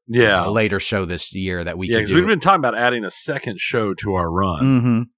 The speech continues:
Speaker 2: And now we're just talking about having a show <laughs> in the run.
Speaker 1: Right.
Speaker 2: So, uh, in terms of the shutdowns, I'd say the big question at this point, and it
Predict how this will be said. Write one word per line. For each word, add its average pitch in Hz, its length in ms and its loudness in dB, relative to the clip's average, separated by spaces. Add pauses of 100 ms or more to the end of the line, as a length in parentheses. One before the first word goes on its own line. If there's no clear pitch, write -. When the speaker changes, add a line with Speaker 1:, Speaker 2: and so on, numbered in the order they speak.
(160)
Speaker 2:
And 113 160 0
now 175 180 6
we're 127 140 6
just 107 180 -8
talking 110 220 0
about 101 220 0
having 110 360 -2
a 190 120 4
show 113 260 2
<laughs> - 60 0
in 127 120 2
the 95 80 0
run. 110 420 0 (240)
Speaker 1:
Right. 127 320 4
Speaker 2:
So, 110 280 0 (580)
uh, 123 220 6 (340)
in 147 120 2
terms 220 240 2
of 214 100 4
the 165 60 6
shutdowns, 135 540 2
I'd 117 200 0
say 135 160 4
the 113 100 0
big 143 300 2
question 165 380 0
at 131 120 0
this 120 160 -4
point, 117 360 -4
and 92 460 -6
it 90 200 -10